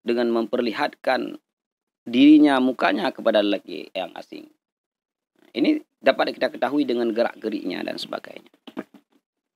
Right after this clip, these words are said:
Kemudian yang kesepuluh, yang wajib diketahui oleh seorang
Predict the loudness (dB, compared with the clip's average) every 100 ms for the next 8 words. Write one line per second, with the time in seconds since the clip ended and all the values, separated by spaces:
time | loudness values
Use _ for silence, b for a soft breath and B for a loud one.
0 | _ _ _ _ _ _ _ _ _ _
1 | _ _ _ _ _ _ _ _ _ _
2 | _ _ _ -4 -2 4 6 6 6 6
3 | 4 2 -2 -2 -2 2 6 4 2 -10
4 | -20 _ _ _ _ _ _ _ _ 2
5 | 4 6 4 4 0 -2 -2 0 2 0
6 | 0 0 2 6 6 6 4 4 4